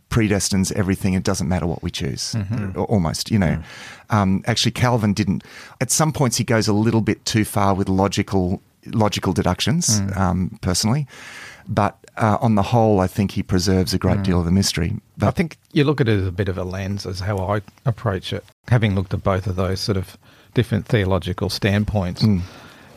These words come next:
Speaker 2: I kind of think, as you say, the hyper-Calvinism is really problematic.
Speaker 1: Yeah.
Speaker 2: I mean, I know those on that side of the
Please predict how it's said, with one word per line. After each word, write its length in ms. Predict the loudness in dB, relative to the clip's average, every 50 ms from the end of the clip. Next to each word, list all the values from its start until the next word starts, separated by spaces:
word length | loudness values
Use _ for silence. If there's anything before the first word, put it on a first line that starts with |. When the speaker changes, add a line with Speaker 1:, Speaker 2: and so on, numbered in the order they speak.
| -4
Speaker 2:
I 60 | -4 -2
kind 300 | 0 2 4 4 4 4
of 80 | 2
think, 480 | 0 0 0 2 2 2 0 -4 -8 -18 -20 -20 -20 _ -20 -20 -20 _ _ -2
as 160 | 0 2 2
you 40 | 2 2
say, 220 | 2 2 2 2
the 120 | 2 2
hyper-Calvinism 1120 | 2 2 0 0 0 -4 -6 -4 -2 0 0 0 0 0 0 0 0 0 0 0 -2 -2 -6 -8 -16 _ _ _ _ 0
is 240 | 2 2 2 4
really 340 | 2 2 2 2 0 -2 -2 -4 -8 _ _ _ _ _ -20 -20 -20 _ _ -14 -8
problematic. 680 | -2 0 0 0 0 -2 -2 -2 -2 -2 -2 -4 -4 -6 -12 _ _ _ _ -2 2
Speaker 1:
Yeah. 140 | 2 2 4
Speaker 2:
I 20 |
mean, 220 | 2 0 0 0 0
I 60 | 0
know 240 | 0 0 0 -2 -4 -8 -4
those 300 | -2 0 0 0 -2 -6 -10 -14 -14 -6 0
on 120 | 0 2 2
that 200 | 0 -2 -4 -6
side 280 | -4 -2 0 0 0 -2
of 100 | -2 -4
the 160 | -4 -6